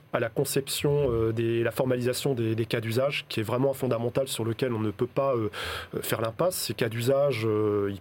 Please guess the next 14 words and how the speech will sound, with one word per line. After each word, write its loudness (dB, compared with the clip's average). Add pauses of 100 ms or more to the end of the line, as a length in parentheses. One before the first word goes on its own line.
(120)
peuvent 0
relever 0
de -2
différentes -4
familles, 2
de 0
différentes, -2
euh, -2
catégories, 0
entre -2
eux, 0
bah, -4
je -4
dirais, 0